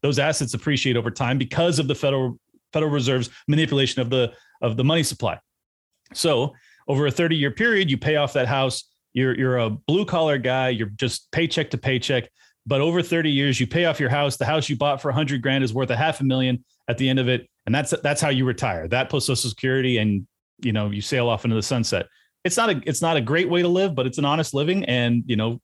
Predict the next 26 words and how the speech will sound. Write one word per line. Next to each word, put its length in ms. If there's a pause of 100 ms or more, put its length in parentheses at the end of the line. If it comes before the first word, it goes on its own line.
God 200
bless 180
people 220
that 140
do 140
it. 80
It's, 220
it's 140
hard 200
work 220
and 80
it's 100
honest 260
work, 180
and 80
I 60
have 120
no 100
problem 260
with 120
it. 100 (360)
They 160
wanna 220
make 300
that 140
impossible. 560